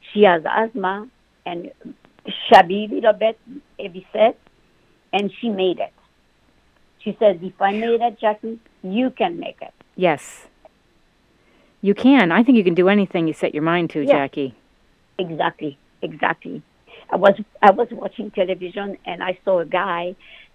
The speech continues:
Speaker 1: that, uh, is running, he's going across, around the country with his van, camper thing, and then he was invited by the Blue Angel or something like that, not the Blue Angel, maybe it was the Blue Angel. And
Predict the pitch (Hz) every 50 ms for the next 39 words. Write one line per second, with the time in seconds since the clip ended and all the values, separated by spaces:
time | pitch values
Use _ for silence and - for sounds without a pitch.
0 | - - - 190 165 180 175 - _ 196 170 175 185 165 190 185 175 165 - 190
1 | 185 185 196 196 190 190 - - 185 160 160 - - - 185 190 190 185 175 -
2 | - - 185 185 180 - _ - - 175 156 170 185 180 180 180 - 190 175 175
3 | - - 185 180 165 170 175 170 180 175 165 - - - 180 180 180 180 185 196
4 | 202 214 233 - _ _ _ - _ _ - - - 190 165 165 - - 180 -
5 | - 175 - - - 208 220 262 294 - - - - - - _ _ _ - 185
6 | 180 170 196 196 196 190 180 190 190 185 196 180 175 156 175 185 196 196 196 190
7 | - - 160 165 - 170 165 160 160 160 185 190 190 196 202 202 208 202 202 202
8 | 208 208 - - 190 185 185 185 - 196 180 214 220 220 - - 196 202 - -
9 | 214 196 190 190 190 190 185 202 208 190 - 196 208 196 202 180 208 214 180 -
10 | - 165 - - - - 220 254 320 - 403 392 - 214 - 185 175 165 170 -
11 | 156 165 165 - 170 160 - - - - - - - - - - - - _ _
12 | _ - 202 196 196 185